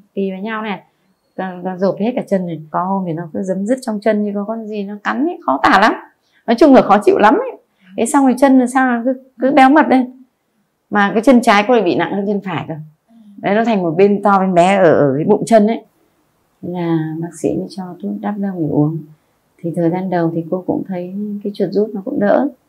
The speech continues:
Còn cái căng phòng mà chỉ do mình đứng khoảng năm mươi phút lại bị. Hoặc là ngồi mà nhặt rau mình phải ngồi bằng cái ghế thấp thấp này này. Nhưng vẫn tê chân. Đi lại vẫn thế. Đi bộ cô đi chợ là cô rất mệt. Cô uống, uống được ba tháng cô lại nghỉ, bởi vì cũng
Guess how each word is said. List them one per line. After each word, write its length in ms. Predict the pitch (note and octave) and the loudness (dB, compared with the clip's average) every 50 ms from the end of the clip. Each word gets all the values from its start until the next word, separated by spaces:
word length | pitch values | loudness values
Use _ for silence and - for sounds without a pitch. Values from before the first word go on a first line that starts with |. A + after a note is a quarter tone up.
| _ _ _ _ _ _ _ _ | _ _ _ _ _ _ _ _
Còn 180 | - E3+ D3+ D3+ | -12 -10 -10 -8
cái 200 | E3+ F3 E3+ D#3+ | -8 -8 -8 -8
căng 240 | F#3+ F#3+ F#3+ F#3+ F3+ - | -8 -8 -8 -8 -12 -10
phòng 320 | - F3 D#3+ D3+ D3+ C#3+ C#3+ | -8 -8 -6 -4 -6 -6 -6
mà 80 | D3+ D3 D3 D3 D3 | -8 -10 -10 -10 -12
chỉ 100 | C#3+ C#3 | -10 -8
do 160 | D#3+ E3+ E3 | -8 -8 -6
mình 140 | E3+ D3+ C#3 | -6 -6 -6
đứng 180 | D3 D3+ D#3+ | -6 -8 -8
khoảng 160 | F3 F3 D3 | -10 -10 -10
năm 140 | E3 E3 F3 | -10 -10 -10
mươi 100 | E3 D3 D#3 | -12 -12 -12
phút 140 | F3+ F#3 G#3+ | -14 -12 -12
lại 160 | G3+ F#3 - | -12 -10 -6
bị. 200 | D#3 D3 - - _ _ _ _ _ _ _ | -6 -6 -8 -8 _ _ _ _ _ _ _
Hoặc 140 | - E3 D3 | -8 -6 -6
là 120 | D#3+ D#3 | -4 -4
ngồi 300 | D#3+ D#3+ D#3 D#3 D3+ D3 | -2 0 2 2 2 2
mà 300 | D3 D3+ C#3+ C#3+ D3 D3 _ _ _ _ - | 2 0 0 -2 -4 -6 _ _ _ _ -6
nhặt 120 | - D#3+ C#3 | -4 -4 0
rau 220 | - G3+ G3+ G3 | 4 4 4 4
mình 180 | F#3+ F3 E3 C#3+ | 4 0 -2 -2
phải 80 | D#3 C#3+ | 0 0
ngồi 160 | D3 D#3 D3+ | 0 0 2
bằng 180 | D#3 D#3 D#3 | 0 0 0
cái 80 | E3+ F3 | 0 0
ghế 180 | F3 F3 F3 F3 | 2 0 0 0
thấp 100 | C4+ A#3 - | -2 0 2
thấp 140 | C#4+ D#4+ D#4+ | 2 4 4
này 80 | A#3+ | 4
này. 120 | F#3+ E3 D3 - - _ _ _ _ _ _ _ _ _ - | 2 2 -2 -4 -10 _ _ _ _ _ _ _ _ _ -2
Nhưng 280 | G#3 A3+ B3 B3 B3 A3+ | 2 4 6 6 6 6
vẫn 180 | C4 - C#4 A#3+ | 4 2 2 2
tê 120 | C4+ C4 B3 | 0 0 2
chân. 240 | B3+ B3+ B3 A#3+ B3 _ _ _ _ _ - | 0 -2 -4 -4 -8 _ _ _ _ _ -4
Đi 140 | G3 A3 | -2 0
lại 180 | G#3+ G#3 D#3+ - | 2 2 2 2
vẫn 120 | - - G#3+ | 0 -2 -2
thế. 320 | B3 A#3+ A#3+ B3+ C#4+ E4 E4+ | -2 -2 -2 -2 -4 -6 -4
Đi 120 | D4 A3+ A3+ | -4 -2 0
bộ 240 | A3 A3+ - A#2 - | 2 4 4 4 2
cô 80 | A3 | 2
đi 140 | A3 A3+ A3 G#3+ | 0 0 0 2
chợ 220 | A#3+ A3+ - C#3 E3 | 2 4 4 4 4
là 80 | D#3+ D3 - | 2 0 -2
cô 340 | F#3+ G3 G3 F#3+ F#3 F3 - - - _ _ _ | -2 -2 -2 -4 -6 -10 -14 -18 -20 _ _ _
rất 180 | F#3 B3 A3 | -2 2 6
mệt. 200 | B3+ A#3 G3+ E3+ - - - _ _ _ _ _ _ _ _ _ _ _ _ _ | 6 6 6 6 4 0 -14 _ _ _ _ _ _ _ _ _ _ _ _ _
Cô 140 | - F#3 F#3 | -8 -2 -2
uống, 280 | E3 F3+ F3+ G3 F#3+ | 0 0 0 -2 -4
uống 240 | F3+ - F3+ F3+ F#3+ | -2 0 0 0 0
được 80 | G#3 G3 F3 | -4 -4 -4
ba 180 | F#3 F#3 F3+ F3+ | -4 -4 -6 -8
tháng 320 | F3 E3 E3 E3+ F3+ F3 - | -8 -8 -8 -8 -10 -12 -12
cô 100 | F3+ F3+ | -10 -10
lại 100 | E3 D3 D3+ | -8 -6 -2
nghỉ, 280 | D#3+ D#3+ D3+ C3 A2+ - | 0 0 0 0 0 -4
bởi 100 | - C3 B2+ | -6 -6 -6
vì 140 | C#3+ C#3 C3+ - | -6 -8 -8 -10
cũng 120 | - - | -18 -20